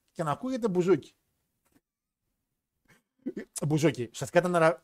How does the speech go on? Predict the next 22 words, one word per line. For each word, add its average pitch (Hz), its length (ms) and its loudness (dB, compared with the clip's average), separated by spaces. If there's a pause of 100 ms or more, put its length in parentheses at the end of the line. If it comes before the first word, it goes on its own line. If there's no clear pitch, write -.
(100)
αραβική 143 460 2
μουσική. 143 480 -4 (520)
Και 190 160 6
λέω, 160 380 6 (580)
αν 190 260 2
μπει 175 120 4
ο 175 80 6
Μοχάμετ 139 420 -2
Χασάν, 185 520 -2 (380)
τα, 151 240 -2 (100)
τα 160 120 0
σπάω 208 420 8
όλα 156 180 8
τώρα. 123 380 4
<laughs> - 600 -10
Τώρα 180 220 10
τα 156 120 4
σπάω, 202 320 6
μπαίνω 247 220 8
και 220 100 4
τα 208 120 4
σπάω. 202 180 2